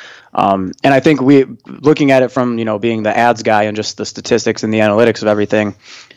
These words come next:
um, surpassing fifty thousand customers, our email list is well over sixty or seventy thousand people. Um, the amount of sales we have to date, like, me, I'm talking with Trevor all the time. Like, I think we have a good enough footprint to where if we did come out with a cooler, there's a demand for it now.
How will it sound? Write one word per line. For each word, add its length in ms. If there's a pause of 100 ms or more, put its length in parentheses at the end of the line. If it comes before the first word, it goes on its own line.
(220)
um, 440 (120)
surpassing 560
fifty 300
thousand 340
customers, 520
our 200
email 300
list 300
is 100
well 220
over 400
sixty 360
or 80
seventy 360
thousand 380
people. 460 (320)
Um, 200
the 80
amount 240
of 40
sales 300
we 120
have 220
to 80
date, 320
like, 280 (360)
me, 460
I'm 160
talking 300
with 100
Trevor 260
all 120
the 80
time. 260
Like, 160
I 80
think 220
we 80
have 100
a 60
good 160
enough 180
footprint 480
to 100
where 140
if 140
we 80
did 260
come 160
out 140
with 100
a 80
cooler, 320
there's 200
a 40
demand 380
for 180
it 60
now. 260